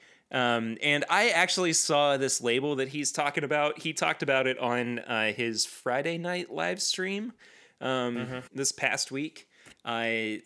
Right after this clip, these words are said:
Speaker 1: I, I'm just gonna read this, uh, for verbatim from his Twitter, uh, Twitter page at Fred Minnick. Said, "I have received multiple messages about a Weller, quote, toasted release, uh, with the T T B coliform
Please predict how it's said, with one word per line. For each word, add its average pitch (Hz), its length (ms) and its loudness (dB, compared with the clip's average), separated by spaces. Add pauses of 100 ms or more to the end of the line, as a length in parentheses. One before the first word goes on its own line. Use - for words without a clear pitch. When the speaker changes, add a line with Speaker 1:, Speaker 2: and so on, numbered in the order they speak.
Speaker 1:
I, 135 160 2
I'm 151 140 2
just - 140 -2
gonna 165 160 2
read 139 200 0
this, 127 280 2
uh, 117 520 2
for 127 360 -2
verbatim 120 600 2
from 113 260 -4
his 110 480 -2
Twitter, 123 680 0 (200)
uh, 107 420 -6
Twitter 127 220 -2
page 113 260 0
at 107 240 0
Fred 107 180 -4
Minnick. 104 300 -6 (640)
Said, 170 260 2
"I 165 120 6
have 185 120 0
received 170 280 0
multiple 165 280 0
messages 139 520 0
about 127 280 2
a 123 80 2
Weller, 135 460 2
quote, 131 440 -2
toasted 151 680 0
release, 117 640 -2 (320)
uh, 117 220 2
with 123 120 -2
the - 60 -4
T - 160 -2
T 170 140 -2
B 143 140 0
coliform 127 640 0